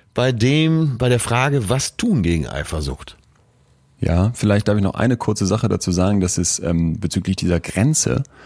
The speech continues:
Speaker 2: wo die Eifersucht krankhaft wird, tatsächlich eine, eine psychische Störung gibt, die im Grunde mit krankhafter Eifersucht zu tun hat. Die gehört zu dem Bereich der Zwangsstörungen, O C D, ne, Obsessive
Speaker 1: Ja.
Speaker 2: Compulsive Disorder.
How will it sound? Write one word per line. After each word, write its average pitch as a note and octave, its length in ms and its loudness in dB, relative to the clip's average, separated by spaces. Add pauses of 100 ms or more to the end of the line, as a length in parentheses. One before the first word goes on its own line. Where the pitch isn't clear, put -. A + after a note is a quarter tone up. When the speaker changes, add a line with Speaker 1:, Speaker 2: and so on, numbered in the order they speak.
(360)
Speaker 2:
wo G2 140 2
die F#2 160 2
Eifersucht F#2 480 0
krankhaft G2 640 0
wird, E2 340 0 (520)
tatsächlich A#2+ 500 2
eine, G2 440 4 (220)
eine F#2 220 2
psychische G#2 460 0
Störung D#3+ 340 0
gibt, D2 220 -2
die E2 260 0 (340)
im F#2 140 -2
Grunde A#2+ 260 2
mit G#2+ 200 2
krankhafter - 520 0
Eifersucht D#2 320 0
zu D#2+ 100 -2
tun E2 220 0
hat. D2+ 140 -2
Die F#2 120 0
gehört G2+ 260 2
zu A2+ 100 0
dem G2+ 220 2
Bereich F#2+ 400 0
der F2+ 360 0
Zwangsstörungen, C3 960 0
O F#2 140 -2
C F#2+ 220 -2
D, F#2 260 2
ne, G2 240 0
Obsessive F2 460 0
Speaker 1:
Ja. B2+ 100 -8
Speaker 2:
Compulsive - 640 -4
Disorder. F#2+ 540 0